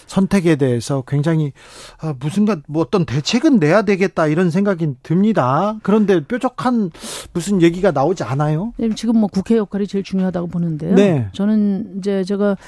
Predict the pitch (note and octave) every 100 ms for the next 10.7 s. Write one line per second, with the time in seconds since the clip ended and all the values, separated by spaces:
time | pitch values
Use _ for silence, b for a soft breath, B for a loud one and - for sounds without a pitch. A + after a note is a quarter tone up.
0 | B - G#3+ A#3 B3 A3+ G#3+ F#3+ F3 F3+
1 | F3+ F3+ A3+ D#4 C#4+ F#3+ D#3+ D3 C#3+ b
2 | b F3+ E3 D#3 - E3+ D3+ D3+ C#3+ D#3+
3 | G3 C#3+ G3 F#3+ - b b b D#4 B3
4 | C#4+ E4+ E4+ D#4 C4+ A#3 A3 - C4+ -
5 | G3 G#3+ A3+ - - G#3+ G3 E3 E3+ G#3+
6 | A3 G#3 - b b b b F#3+ A3+ A3
7 | A3 F#3+ G#3+ A3 G#3+ F#3 F#3+ F3 D#3 F#3+
8 | E3 C#3+ C#3 B2+ D#3 D#3+ F#3 A#3 A#3+ G#3+
9 | G#3 G#3+ G3 A3 G#3+ F3+ F3 G3 - G3+
10 | E3 C3 D3 B3 D#3 D#3